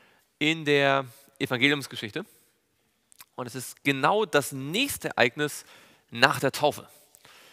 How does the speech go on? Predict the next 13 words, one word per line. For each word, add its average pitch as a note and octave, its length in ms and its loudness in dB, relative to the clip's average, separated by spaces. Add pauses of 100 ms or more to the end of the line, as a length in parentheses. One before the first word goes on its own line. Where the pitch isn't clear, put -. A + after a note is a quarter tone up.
(1200)
Kein E3+ 300 0
Wunder, E3+ 280 -2
keine E3+ 300 -2
Predigt, - 760 -4
kein D#3 260 -2
Gleichnis, C#3+ 480 -2
sondern A#2 380 -8
nach C3+ 400 -2
der E3+ 140 -8
Taufe, D3 320 -6
sagt B2+ 220 -6
die C3 40 -8
Bibel, B2+ 240 -4